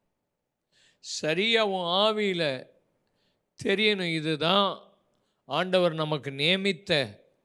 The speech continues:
பெண். அந்த குடும்பங்கள் எப்படிப்பட்டது என்பதை கண்டுபிடித்து சரியாய் திருமணம் பண்ணினால் வாழ்க்கை சந்தோஷமா இருக்கும், நிம்மதியா இருக்கும்.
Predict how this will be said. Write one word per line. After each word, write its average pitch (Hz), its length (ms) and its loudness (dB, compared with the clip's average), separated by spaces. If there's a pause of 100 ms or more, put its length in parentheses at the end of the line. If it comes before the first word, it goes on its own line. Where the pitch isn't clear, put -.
(560)
பெண். 170 540 -2 (960)
அந்த 131 200 -8
குடும்பங்கள் 202 640 0
எப்படிப்பட்டது 196 840 0
என்பதை 143 560 -4
கண்டுபிடித்து 151 920 -8
சரியாய் 208 880 -4
திருமணம் 160 480 -8
பண்ணினால் 135 640 -2 (760)
வாழ்க்கை 151 460 -8 (120)
சந்தோஷமா 165 540 -4
இருக்கும், 123 320 -8 (600)
நிம்மதியா 160 560 -2
இருக்கும். 123 320 -6